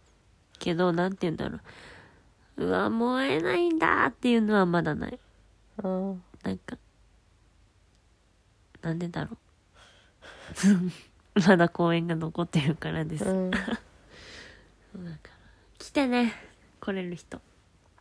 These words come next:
Speaker 2: ああ、夜の方。
Speaker 1: 九時。
Speaker 2: そうだ。
Speaker 1: から十時。一時間公演なんで、十時ま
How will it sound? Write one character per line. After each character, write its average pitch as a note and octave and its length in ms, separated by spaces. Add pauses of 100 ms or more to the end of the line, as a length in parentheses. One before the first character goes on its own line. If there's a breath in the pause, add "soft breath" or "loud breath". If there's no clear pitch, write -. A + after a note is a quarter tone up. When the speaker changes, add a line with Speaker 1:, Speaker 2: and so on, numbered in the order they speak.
(720)
Speaker 2:
あ F3 200
あ、 D3+ 60
夜 F3+ 480
の D#3+ 280
方。 F#3 80
Speaker 1:
九 G3 180
時。 E3+ 240 (1000 soft breath)
Speaker 2:
そ F#3+ 140
う F3+ 120
だ。 - 80
Speaker 1:
か - 160
ら F#3 160
十 F#3 200
時。 - 160
一 F#3 260
時 F#3+ 100
間 F#3 260
公 F3+ 240
演 E3 140
な - 80
ん F3+ 100
で、 F3 140
十 F3 240
時 E3+ 140
ま E3+ 60